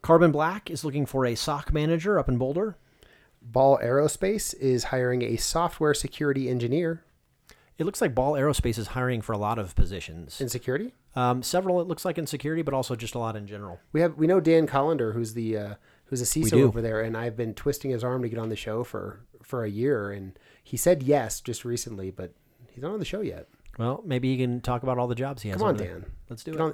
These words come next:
Speaker 2: get with it.
Speaker 1: Uh, State of Colorado is looking for an I T security risk and compliance analyst.
Speaker 2: We have had Debbie Blythe on the show.
Speaker 1: We
Speaker 2: She's
Speaker 1: have.
Speaker 2: the ciso there.
Speaker 1: She, yep.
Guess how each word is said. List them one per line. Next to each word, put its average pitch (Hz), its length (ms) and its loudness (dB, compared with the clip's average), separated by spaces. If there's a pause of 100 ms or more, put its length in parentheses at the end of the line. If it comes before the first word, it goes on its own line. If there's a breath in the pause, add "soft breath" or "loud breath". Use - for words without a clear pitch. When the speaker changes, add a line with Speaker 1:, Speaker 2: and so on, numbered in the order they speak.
Speaker 2:
get 185 140 -4
with 165 140 -2
it. - 140 -10 (540 soft breath)
Speaker 1:
Uh, 123 320 4 (120)
State 151 300 0
of 143 80 -4
Colorado 147 640 0
is 127 100 -4
looking 131 220 0
for 127 180 2
an 120 160 2
I 120 160 -4
T 135 160 -6
security 131 400 0
risk 117 300 -2
and 117 100 -2
compliance 113 540 -6
analyst. 156 480 -2
Speaker 2:
We 131 100 -2
have 180 260 -2
had 127 200 0
Debbie 113 240 -2
Blythe 131 320 -2
on 107 80 -2
the 98 80 -6
show. 98 220 -8
Speaker 1:
We 113 100 -2
Speaker 2:
She's 127 100 0
Speaker 1:
have. 143 160 6
Speaker 2:
the 120 60 2
ciso 120 360 -2
there. 98 280 -4
Speaker 1:
She, 107 220 -14 (140)
yep. 123 220 -12